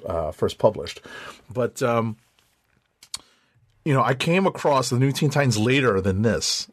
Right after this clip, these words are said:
You know, I, I hunted this down when I was in college, and I filled in my run of the Wolfman Perez, um, uh, New Teen Titans. But, uh, I came to this, uh, a little bit later,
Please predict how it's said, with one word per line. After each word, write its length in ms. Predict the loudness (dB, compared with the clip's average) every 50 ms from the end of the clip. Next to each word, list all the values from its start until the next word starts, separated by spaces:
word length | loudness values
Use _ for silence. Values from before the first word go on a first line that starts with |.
| _ _
You 80 | 0
know, 100 | 2 4
I, 260 | 4 4 4 2 0 0 -2
I 100 | -2 -2
hunted 340 | 0 0 -2 0 0 -2 -2
this 140 | -2 -4 -4
down 440 | 0 0 0 0 0 0 0 0 0
when 120 | 0 0
I 120 | 2 2 2
was 140 | 0 0 -2
in 80 | -4 -2
college, 520 | 0 2 2 4 2 0 -2 -4 -10 -12 _ -20 -20 -20 -20 _
and 140 | 0 0 2
I 80 | 2 0
filled 340 | 0 0 0 2 2 4 2
in 120 | 2 2
my 180 | 2 2 2 2
run 380 | 0 0 0 0 0 0 0
of 160 | -2 -4 -4
the 80 | -2 -4
Wolfman 360 | -2 -2 -4 -2 -2 -4 -4 0
Perez, 600 | 2 2 2 4 4 2 2 2 0 -2 -6 -8 -10 -16 -20 -20 -20 -18 _ -2
um, 560 | 0 2 4 4 4 2 0 -2 -4 -6 -6
uh, 300 | -4 -4 -2 0 0 0 2
New 140 | 2 0
Teen 180 | 2 2 2 2
Titans. 540 | 2 2 0 0 0 -2 -4 -6 -6 -8 -8 -10 -14 -20 -20 -20 -20 -20 -14 _
But, 340 | -6 -2 0 0 0 0 0
uh, 140 | 0 2 2
I 120 | 2 0 0
came 280 | 0 -2 0 0 0 0
to 140 | 2 0 2
this, 320 | 2 2 0 0 0 -4 -2 0
uh, 200 | 2 2 2 2
a 80 | 2 0
little 240 | 0 2 0 2
bit 140 | 0 -2 -2
later, 460 | 0 0 2 2 2 4 2 0 0